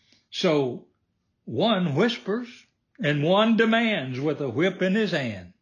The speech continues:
There is a valuable lesson here. Treat your children at least as good as a horse whisperer treats his horses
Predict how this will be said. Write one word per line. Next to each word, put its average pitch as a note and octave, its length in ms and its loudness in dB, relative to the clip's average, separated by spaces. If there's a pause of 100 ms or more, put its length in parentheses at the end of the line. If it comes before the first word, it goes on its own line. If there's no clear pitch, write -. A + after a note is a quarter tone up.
(1300)
There B2+ 240 2
is A#2 160 2
a B2+ 100 0
valuable D#3 640 -2
lesson A2 480 -4
here. D#2+ 480 -10 (1700)
Treat D#4+ 480 2
your C#3+ 160 0
children G2 680 -2 (840)
at F#3 300 2
least A3+ 540 2
as B2 240 0
good E3+ 320 2
as D3 180 0
a B2+ 140 2
horse A3 480 0
whisperer E3 880 0 (220)
treats G3 400 0
his F#3 340 0
horses G3+ 800 -2